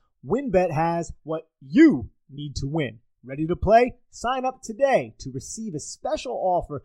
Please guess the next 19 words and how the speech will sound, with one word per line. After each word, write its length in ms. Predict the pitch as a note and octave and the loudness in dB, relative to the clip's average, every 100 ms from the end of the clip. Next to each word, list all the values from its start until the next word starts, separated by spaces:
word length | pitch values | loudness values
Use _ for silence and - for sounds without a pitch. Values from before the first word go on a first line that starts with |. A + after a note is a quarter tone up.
| _ - | _ -4
Bet 140 | - | -2
a 80 | D3 | 0
hundred 380 | A#2 F#3 G#3 G3 | 0 -2 -2 -2
dollars, 340 | G3+ G3+ G3+ B2+ | 0 0 0 -4
win 260 | C3+ E3 | -10 -8
a 100 | D3 | -8
hundred 460 | A2+ C3+ B2+ A2+ G#2+ | -10 -12 -12 -16 -10
dollars. 380 | A#2+ A2+ G#2 G#2 _ _ A2+ | -6 -6 -8 -16 _ _ -8
Download 540 | E3+ G3+ A3 A3 F3+ A#2+ | -4 -2 0 0 -2 0
Bet 320 | F#3+ G3+ G3+ _ | 4 4 2 _
Win. 380 | C3 E3+ F#3+ G3 - _ - | -8 -4 -2 -4 -8 _ -8
Download 460 | F#3 A3+ G3+ F#3+ | -4 -4 -2 -2
the 140 | C3 A2+ | -4 -6
WynnBET 500 | F#3 A#3 F#3 F3 G3 - - | -6 -6 -4 0 -2 -2 -8
app 280 | D3+ E3+ - _ A#2+ | -6 -6 -8 _ -14
now 340 | D#3 E3 D#3+ - | -12 -8 -8 -10
or 140 | C#3 | -14
visit 400 | C3 F3 E3 E3 - _ _ _ - | -4 -2 0 -4 -8 _ _ _ -2
W 480 | G3 A3 B3 B3+ | -2 -2 -10 -12